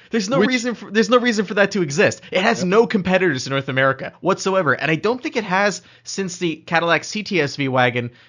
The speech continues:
Speaker 1: disappeared. And even then, that was a really short window where, where they were able to compete head to head. And then you ha-, now you have this G L C sixty-three.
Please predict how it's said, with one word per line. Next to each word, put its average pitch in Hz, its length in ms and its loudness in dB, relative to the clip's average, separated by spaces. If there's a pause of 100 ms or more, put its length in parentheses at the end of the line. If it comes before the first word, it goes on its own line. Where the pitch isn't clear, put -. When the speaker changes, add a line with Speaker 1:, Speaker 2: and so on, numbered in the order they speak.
Speaker 1:
disappeared. 151 360 -4 (640)
And 147 200 -2
even 214 380 -4
then, 175 200 2
that 135 120 0
was 202 120 -2
a 180 60 0
really 156 300 -2
short - 380 -2
window 123 480 -4 (360)
where, 127 260 2
where 127 280 4
they 123 140 2
were 120 380 2
able 135 240 0
to 131 80 -10
compete 131 300 -4
head 127 180 -2
to 120 80 -2
head. 117 300 -4 (100)
And 175 200 -4
then 220 100 -6
you 233 100 -2
ha-, 202 140 0
now 202 100 -4
you 247 140 -2
have 226 140 0
this 190 200 -6
G 143 280 -2
L 202 120 0
C 208 200 -6
sixty-three. 139 720 -4